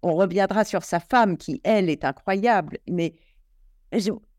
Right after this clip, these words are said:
il y a toutes ces hypothèses, mais tout de même, c'est, c'est une abomination. Euh, étape, il, il, il sombre, enfin, il finit à Auschwitz, mais c'est de pire en pire toutes les minutes de sa vie.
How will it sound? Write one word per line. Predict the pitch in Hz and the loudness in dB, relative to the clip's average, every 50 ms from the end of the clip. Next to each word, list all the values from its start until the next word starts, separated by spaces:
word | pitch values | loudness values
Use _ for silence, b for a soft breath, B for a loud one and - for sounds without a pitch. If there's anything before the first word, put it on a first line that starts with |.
| _ - - | _ -16 -12
il | 110 135 180 208 233 240 233 226 233 | -10 -6 -2 0 0 0 0 0 2
y | 269 302 | 4 4
a | 302 | 4
toutes | 285 294 - 285 294 285 | 2 0 -2 -4 -4 -4
ces | - - 254 240 214 202 226 | -4 -2 -2 -2 -2 -2 -6
hypothèses, | 247 240 - 240 240 240 _ - 277 277 277 262 233 - | -6 -2 2 0 0 0 _ 0 2 4 4 2 0 0
mais | 214 220 220 | -2 -2 -2
tout | 220 - 294 294 285 | -2 -2 -2 -2 -2
de | 220 226 | -2 -2
même, | 240 247 277 285 277 277 254 254 226 208 B B B B B _ _ _ _ _ _ _ _ - - _ _ _ _ _ _ _ _ | 0 2 2 2 2 0 0 -2 -4 -6 B B B B B _ _ _ _ _ _ _ _ -20 -20 _ _ _ _ _ _ _ _
c'est, | _ - - 262 220 - - | _ -6 -4 -2 -2 -4 -6
c'est | - - - - 247 - - | -16 -14 -6 -6 -6 -4 -2
une | 226 214 240 | 0 4 4
abomination. | 254 208 226 214 226 214 220 214 208 - - - 226 214 196 185 175 - _ - | 4 4 4 0 0 2 2 0 -2 -2 -4 -2 -2 -2 -2 -4 -6 -10 _ -12
Euh, | - 85 180 196 - - - | -8 -4 -4 -4 -4 -2 -2
étape, | - 262 - _ - 294 277 262 - - - | -2 -2 -2 _ 2 2 2 2 -2 -8 -6
il, | - 247 240 240 b b b b b b b _ - | -2 -2 -2 -2 b b b b b b b _ -4
il, | 208 233 214 233 214 - - _ _ _ _ _ _ - | -2 0 0 0 -2 -4 -6 _ _ _ _ _ _ -6
il | - 220 214 220 208 196 | -2 -2 0 0 -2 -4
sombre, | - - - - 339 339 311 277 240 190 - 165 | -6 -6 -2 0 2 2 2 2 0 0 0 -2
enfin, | 165 - 180 | 0 0 0
il | 175 170 151 | 0 0 -2
finit | - 196 190 190 190 | -4 -4 -2 0 2
à | 185 185 | 2 2
Auschwitz, | 202 220 233 - - 233 262 254 202 - - - | 2 0 -2 -4 -4 -2 -2 -4 -4 -6 -6 -2
mais | 214 208 226 - - _ _ | 0 0 0 0 -4 _ _
c'est | - - - 247 | -10 -4 -4 -2
de | 208 262 | 0 0
pire | 262 - _ - - 254 262 269 285 262 | -2 -4 _ -6 -4 -2 0 0 0 2
en | 254 247 240 | 2 2 0
pire | - _ - - - 254 262 262 262 254 - | 0 _ -8 -2 0 0 2 2 0 0 0
toutes | - 240 233 - | -2 -4 -2 2
les | 220 214 | 2 2
minutes | 214 220 233 233 226 220 226 233 220 - | 4 4 4 4 4 2 2 0 -2 -4
de | - 160 170 | -4 -4 -4
sa | 156 - - 160 143 | -2 -2 -4 -4 -4
vie. | - 139 131 - | -4 -8 -10 -10